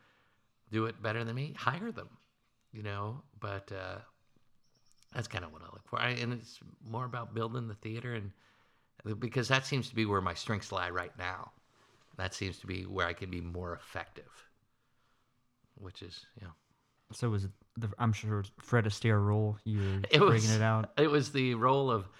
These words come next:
Speaker 1: uh, like, the, the, the, there's a vocal, vocal coach and also a film director. You know, your usual, my usual, "Here's the information you need." And I would have, I would love to do it. I, I would have so much fun. But,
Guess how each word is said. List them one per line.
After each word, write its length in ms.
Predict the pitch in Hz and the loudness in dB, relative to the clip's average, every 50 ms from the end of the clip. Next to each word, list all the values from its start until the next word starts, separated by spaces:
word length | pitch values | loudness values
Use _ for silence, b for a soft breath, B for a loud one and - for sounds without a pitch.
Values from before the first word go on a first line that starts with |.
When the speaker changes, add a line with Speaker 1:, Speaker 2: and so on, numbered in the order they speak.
| B B B B B B B B - | B B B B B B B B 0
Speaker 1:
uh, 300 | - 101 98 92 90 85 92 | 2 4 4 4 4 0 0
like, 200 | 95 98 - - | -2 -2 -2 -2
the, 320 | - 95 90 87 87 87 - | -2 0 0 0 -2 -4 -8
the, 120 | - 92 92 98 117 _ _ _ _ _ _ - - - _ | -10 -10 -10 -12 -14 _ _ _ _ _ _ -20 -20 -14 _
the, 180 | - 92 92 90 | -8 -6 -6 -4
there's 320 | 90 101 95 95 87 - | -4 -2 -2 -2 -2 -6
a 40 | 90 | -8
vocal, 460 | 87 - - 95 95 - - 98 98 - _ - | -6 -2 -2 -2 -2 -4 -8 -14 -16 -16 _ -8
vocal 360 | 98 107 104 101 - 113 107 | -2 0 0 0 0 -2 -4
coach 480 | 104 - - 104 101 98 101 - - - | -4 -2 0 2 2 2 0 -2 -6 -10
and 120 | 95 95 | -8 -6
also 280 | 92 90 90 - - 90 | -4 -4 -4 -6 -8 -12
a 40 | 90 | -12
film 320 | - - 98 92 90 82 | -10 -8 -8 -8 -8 -10
director. 480 | 85 82 - - - - - 73 - - b b b b b b b _ | -12 -12 -14 -14 -16 -20 -20 -20 -20 -20 b b b b b b b _
You 100 | 135 107 | -2 0
know, 100 | 98 90 90 - - - - | 0 -2 -4 -8 -14 -20 -12
your 320 | - 107 104 104 101 95 92 98 - | -8 -4 -4 -2 -2 -4 -6 -10 -10
usual, 500 | - 104 104 101 - - 98 95 85 85 - _ _ b b b b b b | -8 -6 -6 -6 -6 -6 -4 -4 -4 -6 -10 _ _ b b b b b b
my 160 | - 113 123 | 6 6 6
usual, 600 | 123 110 101 95 87 82 90 92 87 87 90 - b b b b b b b _ | 6 6 4 2 0 0 0 0 0 0 0 -2 b b b b b b b _
"Here's 160 | 127 127 117 | 0 0 0
the 80 | - 120 | 0 0
information 500 | 110 98 110 110 107 104 98 - 110 104 | 0 0 0 0 0 0 0 -2 -2 -4
you 60 | 104 | -2
need." 220 | 104 104 107 107 107 | -2 -2 -4 -2 -2
And 140 | 117 120 117 | 0 2 2
I 100 | 110 120 | 4 4
would 160 | 120 110 107 | 4 2 2
have, 160 | 101 92 - - | 0 -2 -2 0
I 120 | 104 101 | 2 2
would 160 | 95 95 92 | 2 2 0
love 240 | 95 101 98 98 92 - | 0 2 2 2 2 0
to 80 | - | -4
do 180 | - - 87 82 | -6 -4 -4 -4
it. 120 | - - _ _ _ _ _ _ _ _ _ - - | -6 -8 _ _ _ _ _ _ _ _ _ -14 -10
I, 140 | 92 92 87 85 - | -8 -8 -8 -8 -8
I 80 | - 98 | -6 -6
would 140 | 98 95 90 | -4 -4 -4
have 160 | 92 92 - | -4 -6 -6
so 220 | - - - 92 | -6 -4 -4 -2
much 220 | 92 95 95 - - | -2 -2 -4 -6 -8
fun. 300 | - - 85 76 85 90 b b b b b b b b b _ _ _ - | -10 -10 -10 -10 -12 -16 b b b b b b b b b _ _ _ -8
But, 220 | 92 - - - | -8 -8 -8 -10